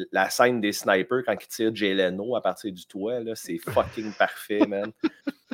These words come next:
Fait que ça, puis il y a aussi nommé The Hills Have Eyes en deux mille six d'Alexandre Aja.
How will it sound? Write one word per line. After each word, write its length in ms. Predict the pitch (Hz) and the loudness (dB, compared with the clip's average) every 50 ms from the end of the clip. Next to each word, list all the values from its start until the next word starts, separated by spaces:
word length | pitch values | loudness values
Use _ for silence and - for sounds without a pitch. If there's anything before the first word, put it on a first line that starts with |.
| - - _ | -16 -2 _
Fait 100 | - 101 | 4 4
que 80 | - - | 4 4
ça, 200 | - 175 202 233 | 4 6 6 6
puis 360 | 240 - 160 160 170 180 - - | 4 4 2 2 2 2 0 -2
il 100 | 110 113 | 2 6
y 60 | 120 | 6
a 60 | 120 | 6
aussi 260 | 120 117 - - 170 | 6 4 0 0 4
nommé 240 | 151 135 135 160 151 | 4 4 6 6 6
The 140 | 131 117 107 | 6 6 6
Hills 240 | 123 123 123 123 131 | 6 2 2 4 6
Have 200 | 113 107 98 98 | 6 6 8 6
Eyes 300 | 107 120 139 143 135 120 | 6 4 4 2 0 -2
en 100 | 113 98 | -2 -2
deux 100 | 92 98 104 | -2 -2 -4
mille 200 | 104 98 90 85 | -4 -6 -6 -8
six 460 | - - 131 135 143 - - - - _ _ _ _ _ _ _ _ _ _ - - | -10 -8 -8 -8 -8 -8 -10 -16 -16 _ _ _ _ _ _ _ _ _ _ -20 -10
d'Alexandre 540 | - 98 95 92 95 - - 101 104 113 98 | -6 -4 -2 -2 -2 0 0 0 0 2 2
Aja. 460 | 104 95 90 90 98 107 113 127 123 | 2 2 0 0 0 0 0 0 -2